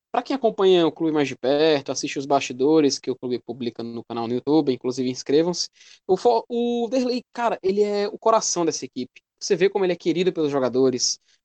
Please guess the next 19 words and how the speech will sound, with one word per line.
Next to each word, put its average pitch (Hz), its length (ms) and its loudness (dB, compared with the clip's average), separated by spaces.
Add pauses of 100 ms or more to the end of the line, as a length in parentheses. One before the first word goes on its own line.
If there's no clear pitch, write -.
como 165 260 4
ele 170 160 2
tem 190 200 -4
a 202 60 0
amizade 165 500 0
de 131 80 -18
todos, 147 500 -2
ele 185 140 -2
é - 20 2
um 196 80 -2
cara 180 260 2
que 185 540 -6 (460)
anima 220 400 4
o 160 120 -10
vestiário. 139 540 2
E 151 80 0
eu, 180 160 0
eu 196 160 2
achei 208 420 0